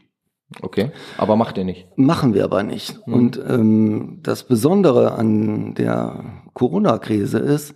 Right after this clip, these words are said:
Speaker 2: dass wir in dieser schwierigen Zeit zu unseren Kunden Kontakt hatten.
Speaker 1: Mhm.
Speaker 2: Die Online-Drucker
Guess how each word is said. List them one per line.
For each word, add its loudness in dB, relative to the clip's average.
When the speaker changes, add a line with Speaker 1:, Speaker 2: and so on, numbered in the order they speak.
Speaker 2:
dass -2
wir 2
in -2
dieser 0
schwierigen 0
Zeit 2
zu -6
unseren 4
Kunden 2
Kontakt -2
hatten. -10
Speaker 1:
Mhm. -4
Speaker 2:
Die 2
Online-Drucker 0